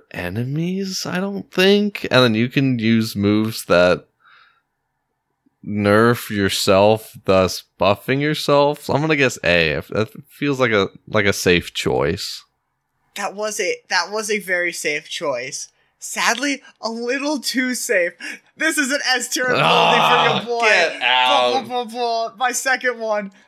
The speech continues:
Speaker 2: This, oh, I love this. Oh,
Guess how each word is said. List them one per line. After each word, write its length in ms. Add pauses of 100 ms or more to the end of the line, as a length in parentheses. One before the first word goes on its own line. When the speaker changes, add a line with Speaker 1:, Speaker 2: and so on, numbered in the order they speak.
Speaker 2:
This, 580 (1120)
oh, 180
I 120
love 400
this. 440
Oh, 280